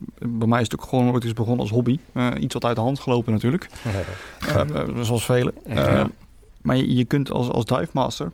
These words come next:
Speaker 1: al beginnen met, eh, het geven van ecologie. Hè, we, eh, Thomas van Puinbroek, eh,
Speaker 2: Ja,
Speaker 1: eh,
Speaker 2: klopt.
Speaker 1: eh, heeft voor ons onlangs, eh, een, eh, een, eh, een podcast met jou gedaan.
Speaker 2: Ja, klopt, hè.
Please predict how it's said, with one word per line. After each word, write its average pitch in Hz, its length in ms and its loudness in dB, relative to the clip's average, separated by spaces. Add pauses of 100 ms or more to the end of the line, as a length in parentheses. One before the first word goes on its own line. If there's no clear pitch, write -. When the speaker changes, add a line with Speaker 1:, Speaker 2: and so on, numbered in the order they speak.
(120)
Speaker 1:
al 123 240 0
beginnen 120 340 2
met, 120 240 2
eh, - 120 2
het - 200 -2
geven 127 200 0
van 117 140 0
ecologie. 127 440 0 (460)
Hè, 151 160 0
we, 127 360 0
eh, 117 160 0
Thomas 127 300 0
van 113 120 -2
Puinbroek, 151 400 0
eh, - 80 -4
Speaker 2:
Ja, 123 360 0
Speaker 1:
eh, 117 320 0
Speaker 2:
klopt. - 340 -6 (220)
Speaker 1:
eh, - 140 -2
heeft 117 180 2
voor - 140 -2
ons 123 120 2
onlangs, 120 380 2
eh, 123 80 0 (180)
een, 120 160 2
eh, 127 140 -4 (880)
een, 123 240 0
eh, 120 300 0
een 120 400 -2
podcast - 380 -4
met 123 80 -2
jou 117 160 0
gedaan. 117 200 -2
Speaker 2:
Ja, 123 200 2
klopt, 135 280 -4
hè. 131 100 0